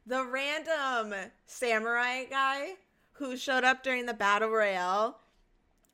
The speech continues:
to fight against Hachimaru with the mask covering, he was like, "I s-, I sense heroes-, heroism, ism in you." And then just, like, it was like the tuxedo mask meme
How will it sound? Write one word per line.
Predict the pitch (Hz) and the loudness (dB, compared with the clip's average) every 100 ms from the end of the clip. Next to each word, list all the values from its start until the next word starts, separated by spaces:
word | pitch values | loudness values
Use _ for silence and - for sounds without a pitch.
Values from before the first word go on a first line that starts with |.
| - | -10
to | 311 | -8
fight | 277 247 226 226 | -4 2 4 2
against | 226 226 247 | 0 -4 -4
Hachimaru | 196 196 202 180 170 180 202 226 330 - _ _ _ - | -4 -4 -6 -6 -4 -2 0 0 -4 -8 _ _ _ -8
with | 220 | -6
the | 233 208 196 220 - - - | 0 2 2 -2 -8 -20 -6
mask | 190 196 220 - | 2 4 4 0
covering, | 277 254 262 277 285 | 0 0 0 -2 -4
he | 262 247 | -8 -4
was | 247 | 0
like, | 247 226 247 - _ _ _ 233 | 4 4 2 -6 _ _ _ 2
"I | |
s-, | 233 - - | 2 -2 4
I | 233 | 4
sense | 247 247 233 220 | 6 4 4 4
heroes-, | 240 220 226 233 220 - - 214 | 6 8 8 4 -2 -14 -16 -6
heroism, | 240 233 254 247 - 220 226 220 208 202 | 2 4 4 4 0 -2 0 0 -2 -10
ism | 226 220 214 220 247 - - - - - | -12 -6 -2 -2 -4 -10 -18 -20 -20 2
in | 240 247 | 2 4
you." | 220 202 190 196 - _ - - 226 | 2 0 0 -2 -6 _ -16 -2 2
And | 247 | 4
then | 240 220 - | 2 0 -4
just, | 269 277 233 | -4 -2 0
like, | 233 226 - _ | 0 -2 -8 _
it | 262 | 0
was | 277 | 6
like | 349 349 | 6 6
the | 466 | -2
tuxedo | 403 349 - 254 254 254 | 2 0 0 -2 2 2
mask | 226 196 254 - - - 453 - | 2 2 2 0 -14 -16 -16 -4
meme | 214 202 202 208 | 0 2 0 -2